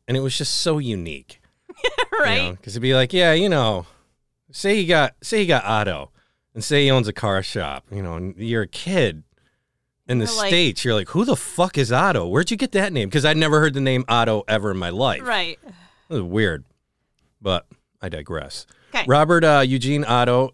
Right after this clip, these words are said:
Speaker 1: uh, an eccentric artist, he belonged to a prominent Key West family. He was born on October twenty-fifth, nineteen hundred. His father was Thomas Osgood Otto, and Minnie, uh, Elizabeth Otto was his mother.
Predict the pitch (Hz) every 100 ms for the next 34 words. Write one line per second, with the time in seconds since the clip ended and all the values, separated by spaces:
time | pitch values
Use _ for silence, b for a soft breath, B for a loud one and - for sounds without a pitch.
0 | _ 113 107 101 95 107 104 - 117 -
1 | 160 - 139 123 101 87 90 - - _
2 | _ _ 110 104 95 110 113 120 113 104
3 | 92 85 135 139 135 117 - 127 117 95
4 | - 107 90 82 69 - _ 107 98 90
5 | 107 113 113 98 98 92 - - - 139
6 | 135 - 120 107 - 139 143 110 110 110
7 | 113 95 101 80 71 - _ _ _ _
8 | _ _ _ _ - 98 - 113 117 98
9 | - - 123 117 - - 123 147 151 -
10 | 85 - 87 78 78 85 - _ _ _
11 | _ _ _ 107 101 98 98 123 139 143
12 | 143 113 110 104 110 127 117 104 - 98
13 | 92 90 87 90 90 90 - 85 71 -